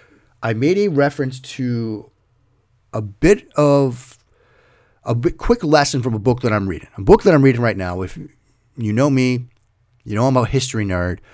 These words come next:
I am reading Sailing True North by Admiral James Stavridis,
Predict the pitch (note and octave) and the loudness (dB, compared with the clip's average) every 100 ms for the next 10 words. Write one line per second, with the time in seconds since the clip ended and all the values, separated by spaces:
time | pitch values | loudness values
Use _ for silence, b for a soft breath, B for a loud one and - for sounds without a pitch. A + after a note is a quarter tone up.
0 | B B A#2 C3+ C3+ B2+ C3+ B2+ A#2+ A#2 | B B 2 4 4 2 2 2 -2 -6
1 | - G3 A3+ G#3 E3+ F#3 E3 C#3+ A#2 F2+ | -2 0 0 -2 -4 -2 0 0 -2 -6
2 | - _ _ _ _ _ _ _ _ _ | -16 _ _ _ _ _ _ _ _ _
3 | _ G#2+ A#2 A#2 C#3 D3+ B2 B2+ D#3 F#3 | _ -6 -4 0 0 0 -2 0 0 0
4 | - E3 B2 B2+ - - - - | -4 -4 -2 -2 -2 -8 -16 -18